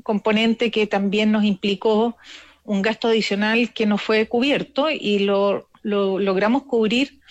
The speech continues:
con el subsidio y la recaudación, es decir, con los, los recursos normales del sistema. Así que hay un elemento de gestión que yo creo que es importante también revisar.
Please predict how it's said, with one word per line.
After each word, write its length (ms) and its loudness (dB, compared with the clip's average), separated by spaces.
con 460 0
el 180 0
subsidio 720 0
y 200 -2
la 160 0
recaudación, 640 0
es 80 2
decir, 180 -2
con 140 0
los, 140 0
los 240 -4
recursos 380 -2
normales 480 2
del 120 2
sistema. 500 -4
Así 220 -4
que 140 0
hay 220 0
un 120 0
elemento 420 2
de 80 2
gestión 460 -2
que 100 0
yo 140 0
creo 180 0
que 80 -2
es 80 0
importante 720 -4
también 400 -2
revisar. 540 -2